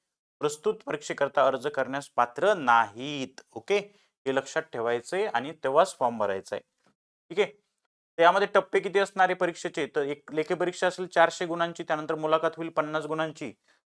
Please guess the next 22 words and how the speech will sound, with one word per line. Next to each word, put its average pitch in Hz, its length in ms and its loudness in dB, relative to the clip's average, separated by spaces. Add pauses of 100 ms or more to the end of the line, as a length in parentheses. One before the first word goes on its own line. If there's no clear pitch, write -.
साडेचारशे 143 500 0
मार्काचा 147 340 0
पेपर 147 200 -2
असेल. - 180 -6 (100)
परीक्षे 139 280 -4
स्वरूप 147 320 -6
हे 160 120 -2 (560)
वस्तुनिष्ठ 175 480 -2
बहुपर्याय 156 480 4
असेल, 151 200 -6
प्रश्नपत्रिका 156 640 -4
या 156 100 2
दोन 160 220 0
असणार 139 340 -4
आहे. 90 60 -8 (640)
<coughs> - 400 -6
ओके, 190 340 -4 (920)
एकूण 170 200 -10
साडेचारशे 156 520 0
गुणांसाठी 156 400 -4
परीक्षा 143 360 -4
असेल. 160 200 -6